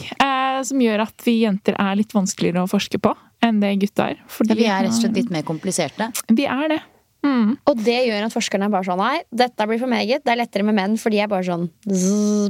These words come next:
Speaker 3: på det
Speaker 1: Flat.
Speaker 3: jevne.
Speaker 2: Helt
Speaker 1: Ja.
Speaker 2: flate.
Speaker 1: Det er
Speaker 3: Ikke
Speaker 1: akkurat
Speaker 3: sant?
Speaker 1: det.
Speaker 3: Det
Speaker 1: Og det
Speaker 3: er
Speaker 1: er, jeg kan bekrefte at det er vanskelig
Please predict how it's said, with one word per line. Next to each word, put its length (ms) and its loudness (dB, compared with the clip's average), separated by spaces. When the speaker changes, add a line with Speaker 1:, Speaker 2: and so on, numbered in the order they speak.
Speaker 3:
på 80 4
det 80 2
Speaker 1:
Flat. 80 2
Speaker 3:
jevne. 240 -2
Speaker 2:
Helt 180 0
Speaker 1:
Ja. 80 -2
Speaker 2:
flate. 300 -4
Speaker 1:
Det 140 2
er 60 0
Speaker 3:
Ikke 40 0
Speaker 1:
akkurat 80 -4
Speaker 3:
sant? 160 0
Speaker 1:
det. 240 -2
Speaker 3:
Det 100 2
Speaker 1:
Og 100 2
det 80 2
Speaker 3:
er 280 -2
Speaker 1:
er, 320 0
jeg 120 0
kan 220 2
bekrefte 380 0
at 80 -4
det 160 -6
er 400 0
vanskelig 380 0